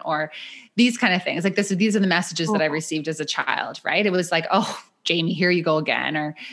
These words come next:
Speaker 1: you know, you
Speaker 2: Oh, like, somehow you deviate outside the normal range, right? Like, you're not
Speaker 1: Yeah.
Speaker 2: following suit of what you should be doing. Lots of
Speaker 1: Right.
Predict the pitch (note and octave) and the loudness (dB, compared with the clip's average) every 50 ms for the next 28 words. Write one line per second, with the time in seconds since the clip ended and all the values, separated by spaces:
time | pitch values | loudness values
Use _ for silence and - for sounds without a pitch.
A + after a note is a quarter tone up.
0 | - - - _ - F3+ F3+ F3 E3+ E3 D#3+ E3 E3 E3+ F3 F3 E3+ C#3+ A#2 F3+ | -18 -20 -20 _ -2 0 2 2 4 2 2 0 0 0 0 0 0 0 0 0
1 | F3 F3 F3+ F3+ - - A3+ G#3+ G#3+ A3 G#3 G3+ G3 F#3+ F#3 E3 - - - F#3 | 0 0 0 -2 0 0 2 2 4 4 4 4 4 4 2 0 -4 -10 -12 -10
2 | F3 F#3 F3+ F3+ F3 E3 E3+ E3+ F3 - - - F3+ E3 E3 E3 D#3+ F#3 F3 F3 | -6 -2 0 0 2 2 2 2 0 -2 -2 0 2 2 2 2 0 0 2 4
3 | F#3+ F#3+ F#3+ F#3 F3 E3+ E3+ E3 D#3+ D#3 D#3 D#3 D3+ E3+ E3 D#3 D3 C#3 - - | 4 4 4 4 4 2 2 2 2 0 0 0 2 2 2 2 2 0 -2 -2
4 | D#3+ E3+ D3+ D3 D3+ D#3 F3 - E3 E3 E3 G3+ F3+ F#3 G#3+ G#3 F#3+ F#3 F3 E3 | -2 0 2 2 4 2 2 2 2 2 2 0 0 2 2 4 4 4 4 4
5 | D3+ D3 - - - - G3 F#3 F3 E3+ E3+ E3 E3+ E3 E3 E3 - - - E3+ | 2 2 0 -2 0 2 2 2 4 4 2 2 2 2 0 0 -4 -4 -2 0
6 | D#3 D3 - - E3 D#3+ D#3 E3 D3+ - E3 D#3+ D#3 - - - - - E3 E3 | 0 0 2 0 0 2 2 0 0 2 0 -2 -2 -2 -4 -6 -2 0 2 2
7 | D#3+ D3+ D#3 - D3+ D3 C#3 D3 C#3+ C3 B2+ - C#2 F2 G2 - G#3 G#3 - _ | 2 0 0 0 0 2 2 2 2 2 0 0 0 -2 -2 -2 -4 -4 -6 _
8 | _ _ _ _ _ - A3 G#3 G3+ F#3 G#3+ A3+ A3+ G3+ F3+ E3+ D#3 D#3 D#3+ C#3+ | _ _ _ _ _ -6 -4 0 0 2 2 4 4 4 4 4 2 2 0 -2
9 | - | -4